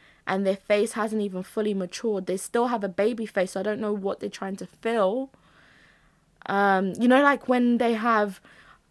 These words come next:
ch-, cheek fillers, cheekbone, is that what they call it? The cheekbone fillers, the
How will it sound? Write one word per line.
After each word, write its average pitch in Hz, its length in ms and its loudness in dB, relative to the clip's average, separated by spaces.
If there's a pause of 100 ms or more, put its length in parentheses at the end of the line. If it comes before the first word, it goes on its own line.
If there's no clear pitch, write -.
(120)
ch-, - 200 -8 (120)
cheek - 300 0
fillers, 330 440 2
cheekbone, 339 680 -2 (160)
is 220 100 -6
that 254 240 0
what 254 160 -4
they 269 100 -2
call 269 240 -2
it? 262 140 -4
The 190 80 -10
cheekbone 254 760 -6
fillers, 233 680 -2 (380)
the 185 180 -4